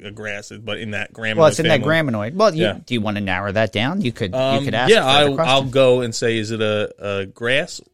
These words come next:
Speaker 1: sedge, or rush?
Speaker 2: It is a rush.
Speaker 1: I was assuming
Speaker 2: Considering it
Speaker 1: so.
Speaker 2: was a Juncaceae family, juncus, which is
Speaker 1: That's
Speaker 2: rush.
Speaker 1: why I, w-, I
Speaker 2: Yeah.
Speaker 1: wasn't sure
Speaker 2: Yeah.
Speaker 1: if I wanted to ask that question, but juncus, what a rush.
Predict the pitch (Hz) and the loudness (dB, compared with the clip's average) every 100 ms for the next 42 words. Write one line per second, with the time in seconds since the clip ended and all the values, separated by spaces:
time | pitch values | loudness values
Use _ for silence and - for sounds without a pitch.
0 | _ - - 127 131 - 110 104 110 107 | _ -14 -6 -4 -6 -8 -8 -4 -6 -6
1 | - - _ _ _ - 120 170 185 143 | -14 -20 _ _ _ -6 -4 -4 -6 -4
2 | 156 104 - - 113 117 117 107 156 135 | -4 -4 -8 -10 -6 -4 -4 -4 -4 0
3 | 220 254 247 220 170 - 156 135 156 151 | 2 2 0 -2 -4 -2 -4 -4 -4 -4
4 | - 143 131 127 - 107 95 - 92 92 | -4 -2 -2 -2 -4 -4 -6 -8 -8 -8
5 | 92 117 117 113 95 95 98 127 107 107 | -6 -6 -6 -6 -6 -8 0 2 4 4
6 | 131 127 123 113 107 104 104 104 123 101 | 4 4 2 0 -4 -4 -4 -6 -10 -16
7 | _ - 107 98 104 104 98 98 98 - | _ -12 -10 -8 -8 -6 -6 -8 -8 -8
8 | 98 - 101 131 117 156 147 - _ _ | -8 -8 -12 -10 -2 0 0 -4 _ _
9 | _ _ _ _ - 147 123 - 117 123 | _ _ _ _ -2 -2 -2 -4 -2 0
10 | 120 120 139 - | 0 -2 -4 -12